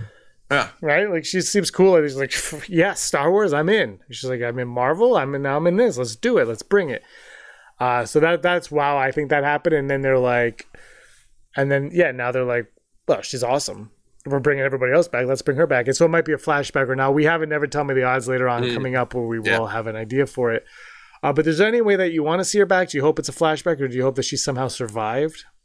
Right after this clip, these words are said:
Speaker 2: Even though we see her,
Speaker 1: I
Speaker 2: her corpse at the end of that episode?
Speaker 1: Well,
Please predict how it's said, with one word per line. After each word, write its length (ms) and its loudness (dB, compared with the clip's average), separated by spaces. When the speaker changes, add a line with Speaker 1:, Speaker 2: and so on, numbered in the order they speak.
Speaker 2:
Even 180 2
though 80 4
we 120 4
see 240 0
her, 140 4
Speaker 1:
I 60 0
Speaker 2:
her 100 2
corpse 560 -2
at 140 2
the 80 -4
end 100 -4
of 80 4
that 100 2
episode? 420 -4
Speaker 1:
Well, 480 4